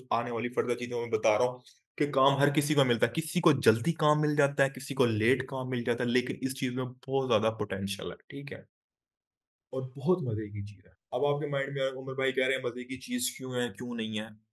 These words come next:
इसके मैं बताता हूँ। अब मैं आपको बैकलिंक्स के बारे में ओवरव्यू फिर देता हूँ कि बैकलिंक्स होता क्या। मैंने इस तरह की जाके गिग बना ली, Fiverr पे अपना अकाउंट बना, क्लाइंट है, क्लाइंट की साइट हो गई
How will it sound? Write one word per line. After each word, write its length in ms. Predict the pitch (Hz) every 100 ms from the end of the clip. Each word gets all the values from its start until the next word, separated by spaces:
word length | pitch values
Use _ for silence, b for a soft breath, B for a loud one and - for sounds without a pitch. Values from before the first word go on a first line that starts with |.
| -
इसके 220 | - 135
मैं 100 | 117
बताता 240 | 104 101
हूँ। 100 | - 120
अब 80 |
मैं 100 | 131
आपको 180 | 135 143
बैकलिंक्स 420 | 123 113 110 127
के 80 | 143
बारे 200 | 127 123
में 80 | 127
ओवरव्यू 340 | 120 120 123
फिर 120 | 127 120
देता 240 | 107 104
हूँ 80 | 117
कि 80 | 120
बैकलिंक्स 440 | 110 107 117 104
होता 200 | 98 95
क्या। 140 | 92 - _ - _
मैंने 300 | 113 123 139
इस 160 | 147 143
तरह 180 | 151 147
की 60 |
जाके 220 | 147 135 135
गिग 240 | 120 127
बना 200 | 131 127
ली, 100 | 131
Fiverr 300 | 131 123 120
पे 100 | 120
अपना 160 | - 117
अकाउंट 300 | - 110 120
बना, 80 |
क्लाइंट 440 | 120 127 120 131 127
है, 120 | 123
क्लाइंट 360 | 123 123 120 120
की 100 | 127
साइट 340 | - 120 120
हो 160 | 123 110
गई 180 | 113